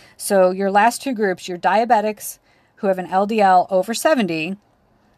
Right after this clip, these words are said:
and your non-diabetics and no known atherosclerotic disease, both of those cutoffs or will run their, won't run their ten-year risk if it's greater than seven point five, throw 'em on a statin. So a little complicated there.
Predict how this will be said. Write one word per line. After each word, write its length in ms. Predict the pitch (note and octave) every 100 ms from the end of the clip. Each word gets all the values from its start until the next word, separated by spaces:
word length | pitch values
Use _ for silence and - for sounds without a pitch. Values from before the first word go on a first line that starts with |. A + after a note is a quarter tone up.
| _ G#3
and 180 | G3
your 120 | F#3+ G3
non-diabetics 880 | G#3+ D4 C4+ G3 F#3+ F3+ F#3+ - -
and 280 | G3+ G3 G3
no 600 | A3+ D#4 C#4+ F3+ F3 F3+
known 460 | G3+ F#3+ F3+ F3+ F3+ F#3
atherosclerotic 1080 | F#3+ F#3 F3 F3 E3+ - G3 F#3 E3 E3
disease, 600 | - E3+ D#3 D3 E3 - _ _ _ _ _
both 220 | G#3 G#3+ C4
of 100 | G#3
those 220 | G#3 -
cutoffs 500 | A#3 G3 E3+ - -
or 200 | F#3+ F3
will 280 | F3 F#3 F3
run 240 | F3+ G3 A3
their, 180 | A3 G#3+
won't 280 | F#3+ G3+ F#3+
run 220 | F#3+ F#3
their 140 | A3+
ten-year 400 | A#3 A#3+ A3+ A#3
risk 480 | B3 A#3 E3+ - - _ _
if 140 | F#3+ F3+
it's 140 | -
greater 200 | F3+ F#3
than 160 | G3+ G3+
seven 220 | G3 F#3+
point 220 | G3 F3
five, 420 | G3+ E3+ E3 E3 _ _ _ _
throw 200 | - E3+
'em 100 | E3+
on 100 | D#3
a 40 |
statin. 460 | - D3+ B2 - C#3+ _ _ _
So 540 | - G3 F3 F3 E3 -
a 80 | G3
little 200 | G3+ C4
complicated 560 | C#4 B3+ A3+ - G#3 F#3+
there. 440 | G3 F#3 F3+ E3+